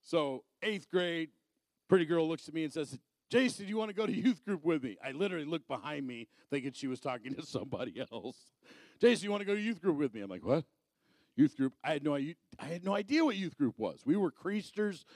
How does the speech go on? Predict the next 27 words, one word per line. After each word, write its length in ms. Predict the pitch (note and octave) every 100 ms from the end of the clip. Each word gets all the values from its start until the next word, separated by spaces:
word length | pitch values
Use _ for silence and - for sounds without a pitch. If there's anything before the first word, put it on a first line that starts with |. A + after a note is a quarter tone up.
| -
We 80 | D3
went 180 | E3+ E3
to 80 | C#3+
church 320 | F#3 F3 -
on 160 | C3+ A#2+
Christmas 480 | G3 C3 F3+ B2
and 100 | D3+
Easter. 520 | F3 F3 - E3+ E3 - _ _ _ _ _ _ -
You 100 | B2+
know, 320 | B2+ B2+ B2 _ _ _ _ _ _ _ _ _ _ _ _ _
you, 180 | A2 B2+ A#2 A2+
you 160 | D3
know 100 | D3
those 220 | A#2 G#2+
creasters. 680 | - C#3 A2+ - C3 - - _ _ _ _ _ _ _ _ _ _ _ _ _ _ _ _ _ _ _ D3
And 100 | D3
so 200 | G3 F#3+
I 100 | F3
said, 240 | - D#3+
"Youth 260 | F3 C#4 -
group? 220 | A3 F3+
What's 180 | A3+ -
youth 220 | C4 -
group?" 160 | F3+ B2+
She 60 |
says, 260 | F#3 E3 -
"Church." 500 | - B3+ G#3 -